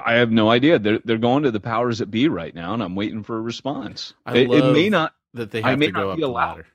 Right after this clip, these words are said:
Speaker 1: Yeah, I, I may not be allowed. It, it was like, I, this has never happened before, so we'll see.
Speaker 2: <laughs> I,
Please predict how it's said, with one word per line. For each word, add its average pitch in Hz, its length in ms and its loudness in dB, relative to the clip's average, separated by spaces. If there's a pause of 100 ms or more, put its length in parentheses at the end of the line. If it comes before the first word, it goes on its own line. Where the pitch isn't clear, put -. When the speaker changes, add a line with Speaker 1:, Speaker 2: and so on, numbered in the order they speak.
(540)
Speaker 1:
Yeah, 220 180 -2
I, 143 280 0
I - 20 2
may 147 180 6
not 180 180 4
be 160 100 4
allowed. 156 260 0
It, 117 220 2
it - 20 0
was 135 180 0
like, 110 220 0
I, 92 160 -2
this 101 300 0
has 123 140 0
never 87 260 -2
happened 147 340 2
before, - 420 -8 (160)
so 104 120 0
we'll 92 160 0
see. - 280 -4 (360)
Speaker 2:
<laughs> - 360 -20
I, 175 80 -10